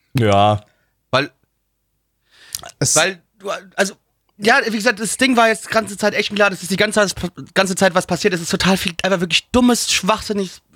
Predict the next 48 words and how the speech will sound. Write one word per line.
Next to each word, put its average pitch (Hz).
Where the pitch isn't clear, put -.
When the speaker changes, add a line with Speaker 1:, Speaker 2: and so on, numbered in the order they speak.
Speaker 2:
Schwachsinniges 180
passiert. 170
Die 170
Kämpfe 185
sahen 175
halt 160
super 175
lustig 196
aus. 175
Es 156
wurde 165
richtig -
in 175
die 160
Fresse -
getreten. 175
Da 156
bin 156
ich 170
ja 180
immer 170
ein 165
ganz 175
großer 160
Freund 175
von. 170
Also 147
die, 156
die, 147
äh, 139
Schläge 196
und 170
Tritte 202
sahen 165
nach 151
Impact 220
aus. 208
Und, 170
äh, 180
was 185
wir 226
vielleicht 202
auch 214
noch 226
mal 208
ganz 196
kurz, 196
äh, 175